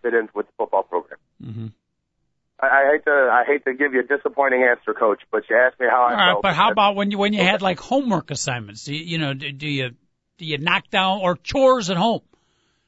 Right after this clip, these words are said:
Speaker 1: Okay.
Speaker 2: You know, do you kinda little bit and piece it? And, and, you know, you're dealing with a lot of things. That's the advantage. You're getting a lot of things
Speaker 1: Oh,
Speaker 2: done.
Speaker 1: no, no. Well, Coach, I'm only home, like, one day a week, so I'll have, like, a day
Speaker 2: Mm-hmm.
Speaker 1: where I do, like, ridiculous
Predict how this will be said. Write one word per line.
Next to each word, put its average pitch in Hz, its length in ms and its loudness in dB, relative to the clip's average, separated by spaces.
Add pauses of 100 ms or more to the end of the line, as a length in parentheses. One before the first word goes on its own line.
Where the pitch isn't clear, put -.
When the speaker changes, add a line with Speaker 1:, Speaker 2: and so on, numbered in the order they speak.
(140)
Speaker 1:
Okay. 135 140 0
Speaker 2:
You 196 60 2
know, 196 100 2
do 165 80 -4
you 170 80 2
kinda 185 280 0
little 180 180 -2
bit 151 260 -4
and 190 160 -4
piece 240 260 -2
it? 381 120 -8 (100)
And, 175 180 -8
and, 180 240 -4
you 196 60 -4
know, 190 80 -2
you're 165 160 -2
dealing 202 300 0
with 185 140 -2
a 180 40 0
lot 170 220 2
of 185 100 -4
things. 208 280 -2
That's 156 200 -2
the 185 140 -2
advantage. 170 420 -2
You're 156 80 -2
getting 175 160 -8
a 156 60 -8
lot 156 180 0
of 147 80 -6
things 143 220 0
Speaker 1:
Oh, 135 40 -2
Speaker 2:
done. 170 300 0
Speaker 1:
no, 127 160 0
no. 127 100 -8
Well, 151 200 2
Coach, 185 280 2
I'm 151 120 4
only 165 180 4
home, 156 220 2
like, 139 180 0
one 147 200 2
day 135 120 2
a 131 100 4
week, 135 320 0
so 123 120 2
I'll 139 180 4
have, 165 260 2
like, 120 220 -2
a 107 200 0 (140)
day 127 460 0 (160)
Speaker 2:
Mm-hmm. 147 280 -4
Speaker 1:
where 117 360 0
I 120 140 2
do, 123 260 -4
like, 110 160 2 (260)
ridiculous 131 800 -2